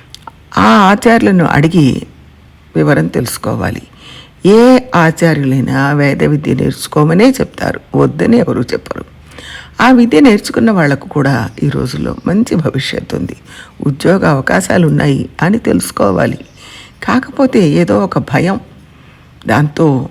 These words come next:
వద్దు అని అనుకుంటున్నారు. ఇంకోటి, నడి వయసులో ఉన్నవాళ్ళు పెద్దవాళ్ళు చెప్పిన చాలా విషయాలు పట్టించుకోరు, వినరు. కానీ ఈ విషయంలో మాత్రం వాళ్ళు పెద్దవాళ్ళు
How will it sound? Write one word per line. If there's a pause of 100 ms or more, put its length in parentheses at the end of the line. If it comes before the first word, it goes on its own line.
(180)
వద్దు (340)
అని
అనుకుంటున్నారు. (720)
ఇంకోటి, (540)
నడి
వయసులో
ఉన్నవాళ్ళు (500)
పెద్దవాళ్ళు
చెప్పిన (180)
చాలా (120)
విషయాలు
పట్టించుకోరు, (320)
వినరు. (500)
కానీ (200)
ఈ (160)
విషయంలో (140)
మాత్రం (600)
వాళ్ళు
పెద్దవాళ్ళు